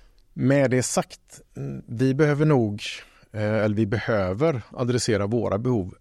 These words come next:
ännu mer aktivt. Eh, därför att för I F K Göteborg så tappar vi konkurrenskraft, det är som du pekar på. Vi har hälften av Malmös partnerintäkter.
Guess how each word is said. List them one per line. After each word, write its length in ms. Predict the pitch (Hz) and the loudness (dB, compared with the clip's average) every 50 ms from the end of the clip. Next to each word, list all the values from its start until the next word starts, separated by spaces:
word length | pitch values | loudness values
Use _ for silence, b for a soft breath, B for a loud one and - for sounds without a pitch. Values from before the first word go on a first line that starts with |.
| _ | _
ännu 320 | - 117 110 101 98 98 101 | -4 -2 0 0 0 0 0
mer 220 | 101 101 95 98 - | 2 0 0 0 -2
aktivt. 760 | - - - - - - - 135 117 - - - - - - - _ _ | -6 -10 -12 -8 -4 -2 -2 0 -2 -4 -10 -14 -14 -14 -14 -14 _ _
Eh, 240 | - 101 101 - 113 | -4 -4 -2 -2 -2
därför 220 | 113 110 - - | -2 -2 -2 -4
att 80 | - - _ _ _ _ - - - - _ | -6 -6 _ _ _ _ -20 -20 -20 -20 _
för 300 | - - - - 127 110 | -20 -12 -4 0 0 2
I 40 | 104 | 2
F 60 | 101 - | 0 0
K 60 | - | -2
Göteborg 340 | 117 104 101 104 101 104 110 | -4 -2 -2 0 0 0 0
så 180 | - - - 139 | -2 -4 -6 -10
tappar 340 | - - - _ - 120 107 | -12 -16 -18 _ -4 -2 0
vi 140 | 104 90 | 0 0
konkurrenskraft, 680 | 82 - 98 92 - 110 - 95 90 - - 113 113 - - | 0 -2 -2 -2 -2 -2 -2 -2 -2 -4 -4 -4 -6 -4 -4
det 60 | - | -4
är 40 | 120 | -4
som 160 | - - 139 | -2 -2 -4
du 60 | 131 117 | -4 -2
pekar 340 | - 135 110 - - - | 0 -2 -2 -2 -6 -10
på. 180 | - - 107 107 120 | -8 -8 -8 -4 -2
Vi 80 | 110 | 0
har 140 | 110 107 110 | 0 0 0
hälften 440 | 101 104 123 113 104 - - - 123 | 0 2 2 2 0 -2 -2 -2 0
av 60 | 120 | 2
Malmös 400 | 120 120 113 104 98 95 95 - | 2 2 2 2 0 -2 -2 -4
partnerintäkter. 720 | - - 104 98 - 92 95 - 92 85 - - - 120 | -6 -6 -6 -6 -6 -8 -8 -6 -6 -8 -4 -2 -2 -2